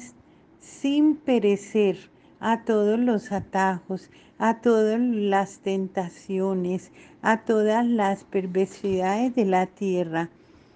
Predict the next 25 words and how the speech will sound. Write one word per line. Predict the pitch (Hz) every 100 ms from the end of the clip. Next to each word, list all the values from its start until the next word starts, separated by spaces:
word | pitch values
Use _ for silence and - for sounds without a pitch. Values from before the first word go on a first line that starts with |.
| -
Ella | 240 247 247 320
les | 302 196 196
sugiere | - 190 - 214 190 190 208
el | 214
pensamiento | - 185 190 - 196 196 196 208 220 269 269
que | - 202 190
el | 190
tiempo | - 220 208 208 202 226
de | 202 190
expiación | 190 - - 190 185 190 - 233 220 180 175 - - - - -
al | 214 214
que | - 196 190
están | 190 - 190 185
condenadas | 190 233 262 277 262 233 214 214 220 233 - - - - -
no | 247 247 233
es, | 226 233 262 247 -
en | 202 196
el | 196
fondo, | 196 - 202 196 190 190 196 - - -
sino | - 254 240 240
una | 247 254 247 240 240
sombra | - - 269 262 269 262 247 202 202 196
fugitiva | - 220 202 214 202 - 220 226 202
en | 208
comparación | 208 214 208 208 226 240 262 254 - 240 240 240